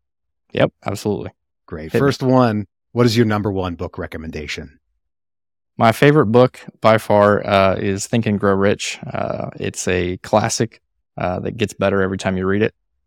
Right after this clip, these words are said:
Speaker 1: Uh, you get something, some new nugget out of it every time you pull it out. So, uh, I try to read it, uh, once a year or so, and, uh,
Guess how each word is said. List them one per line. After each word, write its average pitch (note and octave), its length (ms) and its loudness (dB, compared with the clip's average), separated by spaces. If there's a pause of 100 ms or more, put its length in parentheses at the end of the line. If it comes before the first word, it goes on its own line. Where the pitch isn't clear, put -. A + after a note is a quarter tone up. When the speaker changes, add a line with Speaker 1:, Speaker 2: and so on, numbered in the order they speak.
(120)
Speaker 1:
Uh, - 60 -6
you F#2 60 -8
get G2 160 -4
something, F#2 400 -2
some G#2+ 240 2
new G2+ 120 2
nugget F2+ 360 -2
out E2+ 160 -4
of F#2 80 -10
it E2+ 100 -10
every - 160 -12
time - 180 -12
you - 80 -14
pull - 200 -8
it - 60 -10
out. - 200 -12
So, - 140 -2 (400)
uh, F#2+ 220 6
I - 40 4
try A2 160 4
to G2 100 4
read G2+ 200 4
it, F#2 240 -2
uh, F#2+ 300 2
once G2+ 200 0
a G2 40 -4
year G2 300 2
or G2 60 0
so, C3+ 480 2
and, F#2 300 -2
uh, F2+ 320 0